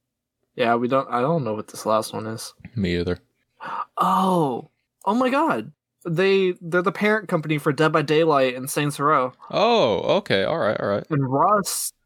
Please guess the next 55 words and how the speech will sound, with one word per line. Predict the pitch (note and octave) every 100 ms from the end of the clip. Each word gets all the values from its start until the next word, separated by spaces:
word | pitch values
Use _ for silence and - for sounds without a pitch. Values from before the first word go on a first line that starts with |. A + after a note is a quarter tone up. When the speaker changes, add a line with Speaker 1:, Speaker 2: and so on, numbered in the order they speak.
| _ _ _ _ -
Speaker 1:
Ooh, | E3+ G3
Speaker 2:
Wait. | A#2+
Speaker 1:
Rust | C3 F#3 -
is | C3+ A#2
really | C3+ C3
popular | C3+ B2 B2+ B2
right | B2 A#2+
now. | B2+ B2 - -
Speaker 2:
How |
do | F#3
you | F#3+
not | F#3
recognize | D#3 G#3 C#3+ A2 G#2
them |
then? | G2 F#2+
Don't | A#2 -
you |
see | E3 F3+
the, | E3 C#3+
the | B2+
startup | - - D#3+ F3 -
<laughs> |
every | D3 C#3+ D#3
time | - D#3
you | C#3
stream | - D#3 D#3
the |
game? | A#2 B2 G3+ G#3 - _ _
Speaker 1:
Nope. | D3 D#3+ - _
I | D3
see | D3+
Behavior | E3 E3 E3+ E3 E3+
Studios. | - C3+ B2+ A#2+ - - _ _ _ _
Speaker 2:
Oh. | F#2+ G#2 E2 - _ _ _ _
Oh, | - G2
so | F#2 G2
they | G2
don't | A2 A2+
show | - A#2+
the |
publisher | G#2 A#2 C3+ -
name? | C#3+ C#3+ D3+ - _ _ -
Speaker 1:
Uh, | C#3+ C#3+ C#3+ D3 - -
I, | B2 C#3+ C#3+
I |
don't | C#3 C3
pay | B2+
attention | A#2+ B2 A#2 C3 B2 _
that | - D3
Speaker 2:
Oh. | B2+
Speaker 1:
much | B2 A#2+ -
to | C3+ B2+
it. | B2
I'm | B2+ C#3
li-, | D3+ E3